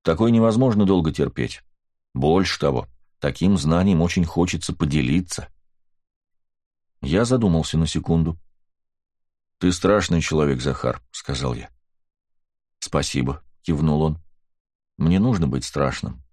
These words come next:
иначе нашему миру конец». «Допустим, от одного из них мы избавились», — продолжал я. «Но ведь это ещё не победа, так?»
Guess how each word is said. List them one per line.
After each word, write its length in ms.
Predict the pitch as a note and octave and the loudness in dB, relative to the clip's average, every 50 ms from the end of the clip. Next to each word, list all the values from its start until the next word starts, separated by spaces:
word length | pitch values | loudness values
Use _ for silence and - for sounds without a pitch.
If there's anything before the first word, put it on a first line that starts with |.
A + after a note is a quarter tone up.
| _ _ _ _ _ | _ _ _ _ _
иначе 360 | - D#2+ F#2+ G#2 G2 - F2+ | 0 2 2 2 0 0 0
нашему 360 | F#2 G2 F#2+ - - E2 E2 D#2+ | 2 2 2 2 0 2 2 2
миру 300 | E2+ F#2+ G2+ F#2+ F2+ - | 2 2 2 2 2 0
конец». 560 | E2 E2 E2 F2 G2+ G2+ E2 - - - - _ _ _ _ _ _ _ _ _ _ _ _ _ _ _ _ _ _ _ _ _ _ _ _ _ _ _ _ _ _ - | 0 2 2 2 0 0 -2 -6 -12 -16 -18 _ _ _ _ _ _ _ _ _ _ _ _ _ _ _ _ _ _ _ _ _ _ _ _ _ _ _ _ _ _ -6
«Допустим, 500 | - C3+ - - C3 - - A#2 A2 A2 | -6 -6 -4 -6 -6 -4 0 0 0 2
от 120 | G2 - | 2 2
одного 400 | G2+ F2+ F2+ F#2 F2 F#2+ A#2 A#2 | 2 2 2 2 4 4 2 2
из 80 | F#2+ E2 | 2 2
них 200 | G#2+ G#2 - - | 2 0 0 0
мы 200 | D#2 F2 G2+ G2+ | 2 2 2 2
избавились», — 520 | F2 E2 D2+ C2 G#1+ G#1+ G#1+ G1+ - - - | 2 0 0 0 0 -2 -4 -6 -8 -10 -10
продолжал 480 | - - C2+ C#2 C2+ B1+ B1+ C2+ B1 A#1+ | -10 -6 -4 -4 -4 -2 -4 -4 -4 -4
я. 220 | A#1+ A1+ A1 - - - _ _ _ _ _ _ _ _ _ _ _ | -4 -6 -8 -12 -18 -20 _ _ _ _ _ _ _ _ _ _ _
«Но 120 | - D2 C#2+ | -4 -2 -2
ведь 260 | C#2+ C2+ - - - _ _ | -2 -2 -6 -10 -16 _ _
это 200 | - C2+ - - | -8 -6 -6 -4
ещё 300 | B1 B1+ B1+ - - - | -4 -4 -4 -4 -4 -4
не 140 | B1 B1+ B1+ | -2 -2 -2
победа, 480 | B1+ - D2 D2+ F2+ B2 G#2+ - A1+ G#1 | -2 -2 0 0 2 0 0 0 -2 -8
так?» 360 | - - E2+ F#2+ A2+ - - | -4 -2 0 0 0 -4 -10